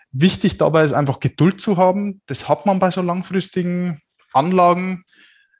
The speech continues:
Gibt's ein schönes Zitat von Warren Buffett, einer der weltweit berühmtesten Investoren, der gesagt hat, die Börse ist ein Mittel, um Geld von Ungeduldigen zu Geduldigen zu transferieren. Und genau das sollte man, äh,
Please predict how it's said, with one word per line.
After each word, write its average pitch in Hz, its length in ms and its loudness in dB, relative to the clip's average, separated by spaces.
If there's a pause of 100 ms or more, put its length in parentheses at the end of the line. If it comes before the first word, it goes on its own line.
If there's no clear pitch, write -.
(100)
Gibt's - 240 -6
ein 135 80 -4
schönes 147 380 -4
Zitat 127 420 -2
von 131 400 -2
Warren 127 400 2
Buffett, 170 760 -2
einer 120 200 -4
der 120 260 -2 (120)
weltweit 123 540 0
berühmtesten 143 540 -2
Investoren, 127 720 -2
der 131 120 0
gesagt 123 420 -4
hat, 131 200 -4 (100)
die 123 180 -4
Börse 147 340 2
ist 139 220 -6
ein 127 140 0
Mittel, 147 320 -2
um 135 240 -6
Geld 139 240 2
von 127 220 -4 (100)
Ungeduldigen 160 960 0
zu 135 120 -8
Geduldigen 151 640 0
zu - 140 -12
transferieren. 110 720 -8 (800)
Und 131 160 -12
genau 131 260 2
das 147 180 -2
sollte 147 300 0
man, 139 380 0
äh, 127 420 -2